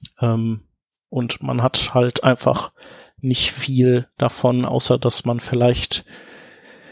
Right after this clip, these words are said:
bei der einen oder anderen Sache dann, je nachdem nach Reifegrad oder Glück,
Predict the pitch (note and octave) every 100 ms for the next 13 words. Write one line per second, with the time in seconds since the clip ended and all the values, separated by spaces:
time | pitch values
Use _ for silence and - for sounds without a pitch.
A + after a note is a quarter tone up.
0 | - - _ _ _ D3 - C3+ D3+ C#3
1 | C3 C3+ C3 C3 - D#3+ C#3 B2+ B2+ B2+
2 | B2+ D3 C3+ B2+ C3 - C3 B2+ A#2+ -
3 | - A#2+ B2 C#3+ C3+ - B2 B2+ - B2+
4 | A#2+ A#2 A#2 B2 A#2+ D#3+ -